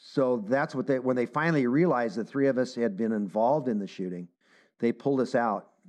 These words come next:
and they said, Hey, you guys are now out of, out of the picture.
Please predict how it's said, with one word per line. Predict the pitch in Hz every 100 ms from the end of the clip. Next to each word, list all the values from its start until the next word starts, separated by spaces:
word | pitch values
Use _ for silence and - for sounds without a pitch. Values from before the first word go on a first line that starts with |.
| -
and | 117
they | 110 110
said, | 123 110
Hey, | 127 101 - _ _ _
you | 113
guys | 110 120 120
are | 113
now | 117 120 117
out | 113 110 104
of, | 98 80 -
out | 120 117
of |
the | 104
picture. | - 107 -